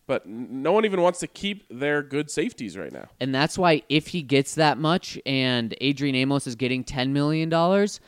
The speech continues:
Speaker 2: then, yeah, Juwan James is getting eleven plus million dollars, and,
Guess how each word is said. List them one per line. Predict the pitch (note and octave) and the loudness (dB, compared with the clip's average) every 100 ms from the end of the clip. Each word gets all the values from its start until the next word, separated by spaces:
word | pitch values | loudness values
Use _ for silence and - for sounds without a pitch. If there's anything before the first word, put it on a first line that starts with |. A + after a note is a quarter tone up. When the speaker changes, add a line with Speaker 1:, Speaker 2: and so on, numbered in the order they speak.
| - _ _ _ _ _ _ _ - | -20 _ _ _ _ _ _ _ -2
Speaker 2:
then, | D3 D#3+ C3+ A2 | 4 4 4 4
yeah, | D3 G#2+ - | 4 4 -2
Juwan | B2 C3 C#3 | 0 2 2
James | C3 C3 C3 A#2+ | 2 2 2 -2
is | A#2 - C#3+ C#3 | -2 4 4 4
getting | A#2 B2+ G#2+ F#2 | 0 -4 -4 -6
eleven | A#2 A#2 A2 G#2+ | -6 -6 -6 -6
plus | G#2 A2+ - | -6 -6 -6
million | A2+ G#2+ G#2+ | -6 -6 -4
dollars, | G#2+ G#2 C3 A#2+ | -2 0 0 0
and, | A2+ | -2